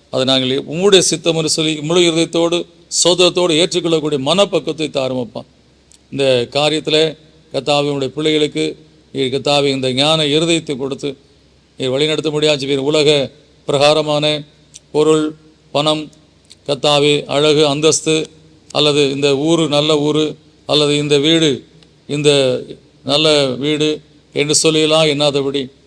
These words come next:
கர்த்தர் நல்லவர், அவர் சித்தமானது மாத்திரம்தான் என் வாழ்க்கையில வாய்க்கும் என்று சொல்லி பொறுமையாக காத்திருந்து ஜெபித்து உம்முடைய கரத்தினாலே அதை வாய்க்க பெற்று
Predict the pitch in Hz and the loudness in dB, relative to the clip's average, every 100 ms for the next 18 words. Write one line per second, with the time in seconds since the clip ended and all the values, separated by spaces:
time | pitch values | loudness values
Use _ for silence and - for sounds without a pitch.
0 | _ - 143 - 175 160 147 156 151 151 | _ -4 -4 2 4 4 2 4 4 4
1 | 117 - - _ _ _ _ _ _ _ | 0 -10 -20 _ _ _ _ _ _ _
2 | _ _ - 127 135 127 156 165 165 160 | _ _ -4 -2 0 0 -2 0 2 2
3 | 156 147 151 160 160 165 160 143 143 147 | 2 2 0 2 0 2 0 0 0 -2
4 | 151 143 135 147 156 147 127 143 143 143 | -2 0 0 -4 -4 -6 -4 -4 -4 -6
5 | - - - _ _ 147 160 165 165 165 | -12 -20 -20 _ _ 0 2 2 2 2
6 | 165 165 147 151 156 147 147 131 147 135 | 2 2 0 0 -4 -4 -4 -2 -2 -2
7 | 151 147 - _ _ _ - 131 131 151 | -4 -4 -10 _ _ _ -8 -4 0 2
8 | 160 165 160 160 160 160 - 131 131 151 | 0 0 0 2 0 -2 -2 -2 0 -2
9 | 160 147 151 - 156 | -2 -4 -4 -6 -8